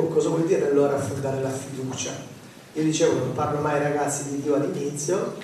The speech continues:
perché siano loro a domandare, e la vita ti pone mille di quelle domande, in una comunità, in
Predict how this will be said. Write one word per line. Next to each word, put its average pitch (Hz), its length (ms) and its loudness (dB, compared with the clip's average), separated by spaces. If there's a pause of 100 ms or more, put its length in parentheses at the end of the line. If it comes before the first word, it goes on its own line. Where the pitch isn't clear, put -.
(200)
perché 151 280 -4
siano 170 340 0
loro 226 280 6
a - 20 2
domandare, 123 640 -2 (540)
e 151 120 2
la 160 80 0
vita - 380 -2
ti - 160 -12 (120)
pone - 240 -4 (160)
mille 143 520 0
di 123 100 -2
quelle 123 200 -2
domande, 131 800 -6 (720)
in 135 140 -8
una 135 160 0
comunità, 131 580 -2
in 135 100 0